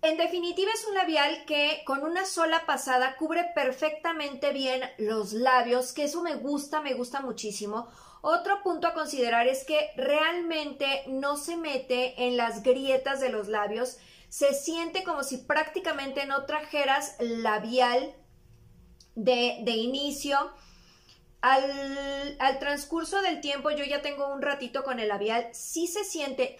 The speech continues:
yo lo siento ligeramente resecos los labios, yo. Traigo mis labios muy, muy resecos, eh, sobre todo porque estuve manipulándolos,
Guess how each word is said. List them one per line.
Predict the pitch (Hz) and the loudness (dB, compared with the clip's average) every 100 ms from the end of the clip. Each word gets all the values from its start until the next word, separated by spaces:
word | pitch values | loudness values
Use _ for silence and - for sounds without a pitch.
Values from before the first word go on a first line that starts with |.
| - | -10
yo | 202 202 - - _ - - - | -4 -2 -4 -12 _ -20 -20 -8
lo | 226 233 | -6 -4
siento | 247 269 262 285 | -4 -6 -2 -2
ligeramente | 254 247 247 254 233 214 233 233 - | -2 -6 -2 -2 -2 -6 -4 -4 -6
resecos | 214 202 202 202 190 208 208 - | -6 -6 -4 -6 -4 -4 -6 -6
los | 208 208 208 208 | -4 -2 -2 0
labios, | 233 196 190 - - | -2 -2 -6 -12 -16
yo. | - 180 240 220 - - - - _ - - _ _ _ - | -10 -4 0 0 -2 -14 -20 -20 _ -20 -20 _ _ _ 4
Traigo | 311 311 359 | 6 6 4
mis | 349 285 | 0 2
labios | 285 285 294 | 2 2 0
muy, | 294 311 | 0 0
muy | 320 294 | -2 -2
resecos, | 277 277 - 247 233 254 262 - | 0 0 2 -2 2 0 0 -2
eh, | 240 220 208 | 0 2 0
sobre | - 240 233 | -2 -2 0
todo | 247 262 269 | 2 2 2
porque | 285 277 285 277 | 0 0 -2 0
estuve | 247 - 262 269 | -2 -2 -2 0
manipulándolos, | 277 240 214 226 233 240 240 254 254 320 - | -2 -4 -4 -2 0 0 2 2 2 -2 -8